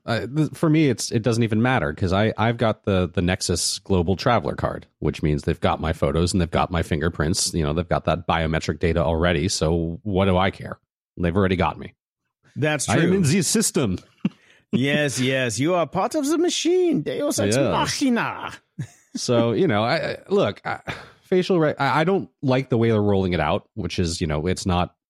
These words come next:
Speaker 1: uh, like everything else, it's, it's, you know, at this airport, you have to take off your shoes. At this airport, you don't. It's not consistent everywhere. It's not well documented. Nobody's, it's not been explained to us. I,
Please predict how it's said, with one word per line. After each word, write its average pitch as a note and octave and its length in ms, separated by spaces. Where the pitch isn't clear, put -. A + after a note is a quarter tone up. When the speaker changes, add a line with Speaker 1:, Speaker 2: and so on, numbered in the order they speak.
Speaker 1:
uh, - 200
like C3 220
everything A2+ 320
else, F#2 260
it's, F#2+ 160
it's, F2 320
you G#2 260
know, F2 280
at G2 200
this G#2+ 160
airport, F#2+ 300
you F#2 80
have F2+ 100
to - 40
take F2 200
off D#2+ 120
your E2+ 80
shoes. F2 260
At G#2+ 80
this F2+ 180
airport, F2+ 320
you F2+ 80
don't. E2+ 420
It's F#2+ 200
not G2 280
consistent G2+ 560
everywhere. F2+ 520
It's G2 160
not G2+ 340
well G2 340
documented. F#2 760
Nobody's, F2+ 400
it's - 180
not G2 220
been G2+ 100
explained G#2 580
to F2 160
us. A2+ 220
I, A#2+ 140